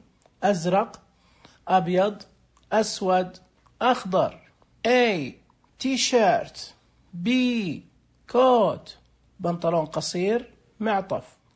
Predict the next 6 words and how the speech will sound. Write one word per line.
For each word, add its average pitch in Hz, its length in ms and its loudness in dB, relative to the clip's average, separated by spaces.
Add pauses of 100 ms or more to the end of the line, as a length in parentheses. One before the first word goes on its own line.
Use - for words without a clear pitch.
(100)
C. - 260 -8 (560)
Trousers. 226 800 -2 (120)
بنطلون. 180 640 -2 (440)
D. 180 80 -4 (720)
Shoes. 240 580 -4 (440)
جزمة. 156 520 -2